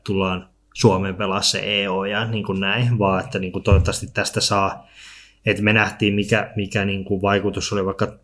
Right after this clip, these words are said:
Virossa, kun oli nuo E-, E M-kisat, ja siitähän ne sai innostuneena sitten, että he, että he, että he haluaa järjestää tän Disc Golf Pro Tourin kisan nytte,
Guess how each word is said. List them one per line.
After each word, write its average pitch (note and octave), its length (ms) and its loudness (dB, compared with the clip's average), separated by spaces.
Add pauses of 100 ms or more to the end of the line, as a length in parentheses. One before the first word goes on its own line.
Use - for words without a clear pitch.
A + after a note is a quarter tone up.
(260)
Virossa, G#2 600 2 (140)
kun G2+ 120 -2
oli F#2+ 120 0
nuo G2+ 140 -2
E-, G#2+ 260 -2
E A#2 280 0
M-kisat, G#2 580 -10 (140)
ja G2 100 -8
siitähän G2 420 -4
ne G2 100 -4
sai G2 320 -4 (100)
innostuneena G2 640 -6
sitten, G2+ 280 -8
että - 180 -12
he, G#2+ 220 -6 (380)
että B2 220 -4 (220)
he, A#2 60 -8
että A2+ 220 -14
he A2+ 60 4
haluaa G#2+ 280 4
järjestää G2 460 -2
tän - 280 -10 (400)
Disc - 180 -4
Golf - 160 -10
Pro C#3+ 260 6
Tourin A#2 320 6
kisan G2+ 420 0
nytte, B2 500 2